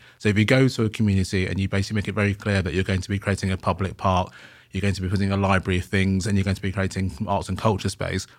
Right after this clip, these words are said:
they may have no input into what's coming forward beyond that because you've done all the work for them, because actually everything you've cited, you have clearly shown you understood the need of that community anyway. But actually, if they come back and say, "Well, actually, we, we kinda need more five-a-side pitches and a skateboard park,"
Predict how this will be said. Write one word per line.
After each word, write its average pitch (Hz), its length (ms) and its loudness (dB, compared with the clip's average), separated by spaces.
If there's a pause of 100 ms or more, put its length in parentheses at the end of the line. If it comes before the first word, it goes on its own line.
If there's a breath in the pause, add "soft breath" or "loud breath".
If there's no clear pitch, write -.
(500 soft breath)
they 139 160 8
may 170 220 6
have 147 240 2
no 147 300 4
input 139 400 2
into 113 200 2
what's 113 160 0
coming 113 240 2
forward 117 320 2
beyond 120 280 4
that 98 100 0
because 98 220 -2
you've 104 120 2
done 117 200 6
all 110 160 6
the 104 80 2
work 107 340 2
for 127 240 2
them, 92 140 0
because 95 180 0
actually 107 340 2
everything 127 260 2
you've 110 240 2
cited, 117 540 0 (380 loud breath)
you 117 100 2
have 104 220 -2
clearly 113 440 2
shown 110 300 2
you 107 100 4
understood 104 380 0
the 110 100 0
need 107 240 4
of 98 60 2
that - 200 -4
community 107 520 2
anyway. 90 500 2 (300 soft breath)
But 113 140 4
actually, 117 380 2
if 110 60 0
they 113 140 2
come 123 140 2
back 117 120 4
and 117 120 2
say, 110 140 0
"Well, 101 180 2
actually, 104 260 -2
we, 92 100 -2
we 95 80 -2
kinda 98 240 0
need 98 160 4
more 98 160 2
five-a-side 98 600 2
pitches 92 300 -6
and 95 80 0
a 92 40 0
skateboard 107 480 -2
park," 87 280 0